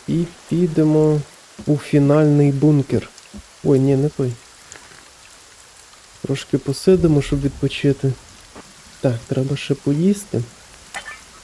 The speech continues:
Можна брати планера і... Летіти до фінального бункера. Так,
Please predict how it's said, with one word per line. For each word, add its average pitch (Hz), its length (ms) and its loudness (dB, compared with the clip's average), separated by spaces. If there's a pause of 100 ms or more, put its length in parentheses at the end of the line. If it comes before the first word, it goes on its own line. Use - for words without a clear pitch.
(760)
Можна 139 500 2
брати 139 400 0
планера 151 680 2 (140)
і... 160 580 0 (960)
Летіти 143 640 0
до 143 160 -2
фінального 131 760 2
бункера. 127 600 -2 (520)
Так, 123 160 -4